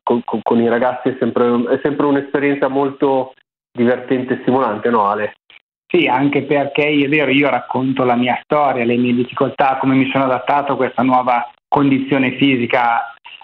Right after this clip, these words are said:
Speaker 2: Eh, mm, oltre a raccontare la mia storia, faccio io delle domande ai ragazzi. Io ho vissuto quattro anni da solo e chiedo loro, per esempio, come posso scolare un piatto di pasta, come posso,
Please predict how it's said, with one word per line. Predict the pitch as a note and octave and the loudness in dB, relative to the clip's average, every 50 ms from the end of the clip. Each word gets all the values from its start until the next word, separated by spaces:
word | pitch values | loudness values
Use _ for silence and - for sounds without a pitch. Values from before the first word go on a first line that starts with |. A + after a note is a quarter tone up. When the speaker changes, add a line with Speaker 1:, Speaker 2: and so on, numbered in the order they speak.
| _ _ | _ _
Speaker 2:
Eh, | - C3+ B2+ B2 B2 A#2+ A#2+ A#2+ A#2 A#2 A#2 A#2 A#2 A#2 - - - - _ _ - E4 | -2 0 2 2 2 2 2 2 2 2 2 0 0 -4 -8 -14 -18 -20 _ _ -4 0
mm, | D#3+ C#3 C3+ - - - | 2 2 2 2 0 0
oltre | - G#3 E3+ E3 D3+ C#3 | -2 -2 0 0 0 -2
a | C#3 | -2
raccontare | C#3 C#3 D3 C#3+ C#3 C#3+ C#3+ C#3+ | 0 0 0 0 0 0 0 0
la | D3 D3+ | 0 0
mia | C#3+ C3+ - | 0 -2 0
storia, | - E3+ F3 F3 D3+ C3+ A#2+ - | 0 0 0 2 0 0 -2 -2
faccio | - D3+ C#3 - - - | -4 -4 -4 -4 -2 0
io | G3+ G#3 | 0 2
delle | C#3+ C3 C3 C3 B2 | 2 2 2 2 2
domande | C3 B2+ B2 B2 B2+ B2+ | 0 0 0 2 2 2
ai | A#2+ | 2
ragazzi. | A2+ B2 B2+ C3 A2 A2 - - _ A#2 G#2+ G2 | 2 2 2 0 0 -2 -4 -4 _ -4 -4 -2
Io | - B2+ C#3 C#3 | 0 2 2 2
ho | |
vissuto | B2+ B2 - C3+ B2+ C3 B2 | 2 0 0 -2 -2 -2 -2
quattro | - C#3+ C3+ C3+ - C3+ | -2 -2 -2 0 -2 0
anni | C#3 C#3+ C#3 | 0 2 2
da | D3 D3+ D3 - | 2 0 -2 -2
solo | - B2+ B2+ C3 C#3 C#3+ C#3 C#3+ - - - _ | -2 0 0 2 0 -2 -2 -6 -12 -20 -20 _
e | _ D3+ | _ -6
chiedo | - - F#3+ F#3 D#3+ D3+ | -2 0 0 2 2 2
loro, | E3+ F#3+ F#3 - | 2 0 0 -2
per | - - A#2 A2+ | -2 -2 -4 -2
esempio, | - C#3 C3 A#2+ - B2+ | 0 -2 -2 0 -2 -2
come | - B2+ B2+ A#2+ | 0 0 -2 0
posso | B2 - B2 - - B2 | -2 -4 -4 -4 -6 -8
scolare | A#2 - C3 C3 C3 C3 | -4 0 0 0 2 0
un | A#2+ | 0
piatto | A#2+ C3 B2 - | -2 -2 -2 0
di | A#2+ A#2 - | -2 0 0
pasta, | - D3+ D3 C#3 - - A2 - | 0 0 0 0 -2 -6 -8 -4
come | - B2 C3 C3 | -2 0 0 0
posso, | B2 - C#3+ C3+ C3+ - - - C#3 C3+ C3 B2+ - | 0 -2 -2 -2 -2 -4 -4 -2 -2 0 0 -2 -6